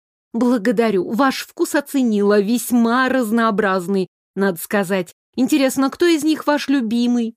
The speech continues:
Рыжий, наверное». Его Величество аж закашлялся от возмущения,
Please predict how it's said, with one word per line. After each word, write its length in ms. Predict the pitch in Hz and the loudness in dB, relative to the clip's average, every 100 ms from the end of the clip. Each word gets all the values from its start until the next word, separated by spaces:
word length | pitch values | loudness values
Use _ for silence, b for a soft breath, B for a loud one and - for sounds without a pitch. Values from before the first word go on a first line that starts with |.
| - | -4
Рыжий, 540 | 311 403 359 240 190 - | 0 2 2 -2 -6 -2
наверное». 720 | 240 240 233 220 208 202 190 - _ _ | 0 2 2 0 -2 -4 -6 -12 _ _
Его 280 | 233 247 294 | -2 0 2
Величество 760 | 262 269 254 302 269 214 226 - | 2 2 0 -2 -4 -2 -2 0
аж 160 | 262 | -2
закашлялся 1000 | 196 220 254 - 277 - 254 254 - 262 | -2 -2 -2 -2 -4 -2 -2 -2 -4 -6
от 280 | 247 247 240 | -4 -6 -6
возмущения, 1040 | 220 233 220 247 - - 220 190 185 170 | -4 -2 0 0 -2 -2 -2 0 -4 -6